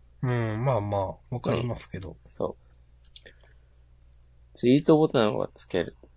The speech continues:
Speaker 2: あとはね、俺個人的には、
Speaker 1: うん。
Speaker 2: あの、個別の、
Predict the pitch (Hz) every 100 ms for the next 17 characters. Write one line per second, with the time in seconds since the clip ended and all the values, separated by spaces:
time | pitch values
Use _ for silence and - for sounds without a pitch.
0 | - - 165 156 95 90 95 - 117 147
1 | 156 175 170 175 160 139 85 78 71 -
2 | - - _ _ - 110 98 - - 95
3 | 90 - - - - _ - - - -
4 | - - - - - - - - - -
5 | - - - - - - 131 165 165 165
6 | 156 147